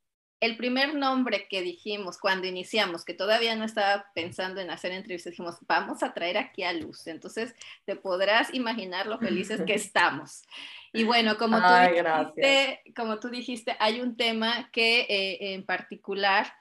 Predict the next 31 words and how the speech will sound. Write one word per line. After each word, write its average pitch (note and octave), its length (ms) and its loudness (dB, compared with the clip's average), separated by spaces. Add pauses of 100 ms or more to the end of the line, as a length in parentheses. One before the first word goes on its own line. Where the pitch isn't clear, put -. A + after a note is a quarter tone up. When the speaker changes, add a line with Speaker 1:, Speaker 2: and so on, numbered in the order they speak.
(500)
Speaker 1:
eh, F#3+ 800 0
a F#3 160 4
mí, A#3+ 540 0 (760)
te G3 80 -10
comentaba, G3+ 580 0
se G#3 200 -4
me, G3 260 -4
se - 180 -6
me G#3 120 0
hace A3+ 160 0
un B3+ 160 2
reto, A3+ 560 0 (500)
eh, F#3+ 440 0
en G3+ 160 0
la G3 100 -2
forma A3 440 0
de G#3+ 120 4
acercarme G3+ 720 -2
a G3 140 2
él G3+ 280 0
y F#3 100 -10
cómo G3+ 640 -6 (100)
relacionarme G#3 1000 0
con G3+ 180 -2
el - 160 -10
tema, G3+ 300 -2
y F#3 120 -4
esa F3+ 200 -6
es G3+ 140 -8
la F3 180 -2
muerte, D#3+ 400 -8